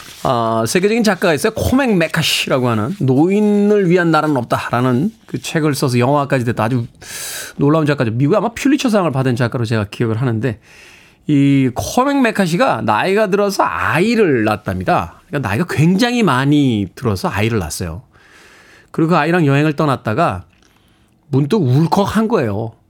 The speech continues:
"야, 내가 나이가 많은데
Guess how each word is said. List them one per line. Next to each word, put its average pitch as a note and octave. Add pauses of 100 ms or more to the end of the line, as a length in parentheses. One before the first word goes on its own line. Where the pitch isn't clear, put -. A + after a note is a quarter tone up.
(800)
"야, -
내가 A#2+
나이가 A#2+
많은데 A#2+